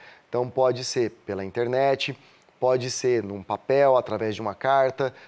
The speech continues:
pode ser por um fio, né, no caso de um telefone, algum canal que vai transportar a mensagem de um lugar pro outro.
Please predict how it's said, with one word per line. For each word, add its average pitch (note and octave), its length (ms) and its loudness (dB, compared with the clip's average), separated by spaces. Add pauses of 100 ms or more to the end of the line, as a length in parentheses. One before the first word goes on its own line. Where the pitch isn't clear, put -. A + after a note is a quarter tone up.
(280)
pode B2+ 240 0
ser B2+ 260 2
por A2 160 -4
um G#2 160 -8
fio, E3 460 -2 (260)
né, B2+ 180 0 (260)
no G#2+ 120 -10
caso A2 240 -2
de G#2+ 60 -6
um G#2 40 -8
telefone, D#3 580 -2 (360)
algum C#3+ 320 2
canal C3 340 0
que D3+ 100 -8
vai B2 300 2
transportar D#3 880 -2
a B2 60 0
mensagem A#2 580 -2
de A2 80 -6
um B2 60 -2
lugar A#2 260 -2
pro E3 160 0
outro. D#3 380 4